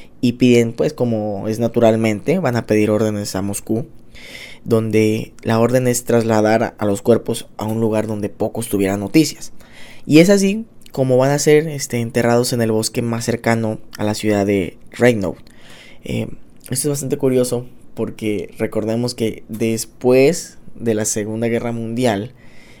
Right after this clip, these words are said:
eh, se van a empezar a disparar varias teorías, y es por la siguiente razón, o sea, Stalin ya tenía control, ya tenía el saber de, de unas, este,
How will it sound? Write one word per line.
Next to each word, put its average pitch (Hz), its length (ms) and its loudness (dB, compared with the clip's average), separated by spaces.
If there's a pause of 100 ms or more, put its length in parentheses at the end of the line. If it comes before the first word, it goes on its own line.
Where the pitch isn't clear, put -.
eh, - 360 -14
se - 200 -6
van 110 140 -2
a 113 40 -2
empezar 113 360 -4
a 107 120 -4
disparar 107 480 -6 (360)
varias 107 320 -4
teorías, 120 540 0 (760)
y 113 300 0
es 107 180 -2
por 107 160 -6
la - 140 -4
siguiente - 340 -10
razón, - 280 -12
o - 60 -20
sea, - 200 -18 (840)
Stalin 131 480 4
ya 123 120 2
tenía 120 320 -4
control, 113 420 -2
ya 117 120 2
tenía 113 460 -6 (160)
el 110 180 -6
saber 110 480 0 (760)
de, 104 640 -2 (600)
de 107 180 -2
unas, 107 260 -6
este, - 500 -10